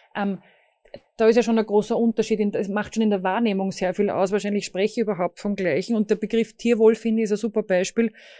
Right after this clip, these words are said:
für die Kommunikation. Man hört es immer mehr, Tierwohl. Für mich ist es ein bisschen so ein Begriff ohne Aussage wie Nachhaltigkeit. Alles und nix.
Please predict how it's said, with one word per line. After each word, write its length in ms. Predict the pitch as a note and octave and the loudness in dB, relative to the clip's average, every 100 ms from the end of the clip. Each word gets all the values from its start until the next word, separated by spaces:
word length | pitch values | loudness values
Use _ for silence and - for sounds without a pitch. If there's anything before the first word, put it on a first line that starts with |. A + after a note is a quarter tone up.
| - | -20
für 140 | - G#3+ | -4 0
die 100 | A3 | 2
Kommunikation. 840 | G#3+ G#3 G#3+ G#3 G#3+ G#3+ G3+ G#3 | 2 2 2 2 -2 0 -2 2
Man 120 | A3 | 4
hört 220 | G3 G3 A3 | 4 4 2
es 100 | G#3+ | 2
immer 220 | A3 G#3 | 2 2
mehr, 320 | F#3 F#3 G3+ | 0 -2 -4
Tierwohl. 480 | - A3 G3+ A3+ B3 _ - - _ _ _ | -2 0 6 4 4 _ -20 -20 _ _ _
Für 120 | A3+ | 4
mich 240 | G#3+ C4 C4 | 6 4 2
ist 120 | A#3+ | 0
es 100 | A#3 | 0
ein 100 | A3+ | 0
bisschen 240 | B3 B3 | -2 -2
so 160 | A3+ A#3 | 0 0
ein 220 | - G3 | -2 -2
Begriff 560 | - G#3 G#3 A3+ A#3 - | -4 -2 0 0 0 -8
ohne 320 | - G#3 G#3 F3+ | -4 0 0 0
Aussage 800 | G3 G3 A3+ G3+ G#3 G#3+ F#3+ F#3+ | -2 -2 0 0 2 0 0 0
wie 360 | G#3+ A3 G#3 - _ _ _ G3 | 0 0 -2 -8 _ _ _ -4
Nachhaltigkeit. 1040 | F3 - G3 G3 F#3+ - - D#3 - - _ - | -4 -2 -4 -4 -10 -12 -10 -10 -10 -18 _ -18
Alles 300 | - G#3 A3 | -2 0 2
und 180 | A3 G#3+ | -2 -4
nix. 400 | A3+ - - - | -6 -8 -16 -16